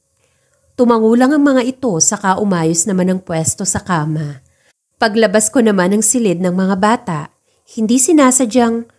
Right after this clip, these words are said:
nakasalubong ko si Pres sa hallway. Tulog na ba sila? Tumango ako. Jaika,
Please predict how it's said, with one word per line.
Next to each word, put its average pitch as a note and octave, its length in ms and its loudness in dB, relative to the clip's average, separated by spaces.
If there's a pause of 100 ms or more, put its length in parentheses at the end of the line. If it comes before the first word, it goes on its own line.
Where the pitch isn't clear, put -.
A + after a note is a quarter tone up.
nakasalubong G#3+ 720 0
ko F#3 80 -6
si A3 160 0
Pres E3 480 -2
sa G3 60 -4
hallway. D#3+ 720 -2 (960)
Tulog F3 240 2
na G3+ 80 2
ba G3 80 2
sila? E3+ 400 0 (1080)
Tumango F#3 460 2
ako. D#3+ 400 -6 (960)
Jaika, G3+ 640 -2